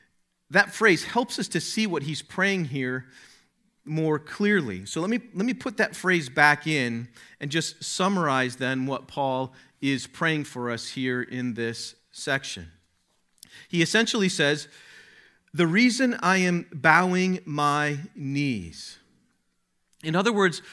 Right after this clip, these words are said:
the reason that I'm praying fervently, because Jews typically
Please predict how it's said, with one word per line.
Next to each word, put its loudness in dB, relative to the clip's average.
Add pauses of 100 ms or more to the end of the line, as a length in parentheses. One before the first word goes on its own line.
(220)
the 0
reason 4
that 4
I'm 2
praying 0 (560)
fervently, -4 (380)
because -4 (120)
Jews -2
typically -2